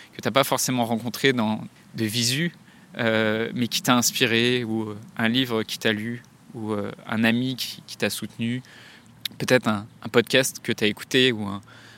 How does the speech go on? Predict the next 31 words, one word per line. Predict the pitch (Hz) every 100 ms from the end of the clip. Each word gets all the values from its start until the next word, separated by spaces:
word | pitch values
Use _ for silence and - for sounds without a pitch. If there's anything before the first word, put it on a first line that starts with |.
| - -
un | 110
film, | - - 139 135 110
ou | 107
un | 110
acteur | 113 - 127 -
qui | -
t'a | 107
touché, | - 135 - 135 131
ou | 113
qui | 104 -
t'a | 110
ému, | 104 120 131 131 - - - - -
ou, | 107 107 104 104 -
ou | 113
qui, | - - 110 107 107 107 120
qui | - 113
a |
changé, | - 120 113 117 127 123 - _ _ _ -
bah, | 101
profondément | - 127 - 123 123 135
ta | 127 110
façon | 117 -
de | 117
voir | 110
les | 107
choses. | 107 135 131 - - - - _ -
Rapproche-toi | - 127 - 135 - 151
simplement | - 120 120 110
de | 117
ces | -
personnes | 107 104 - 117 117 127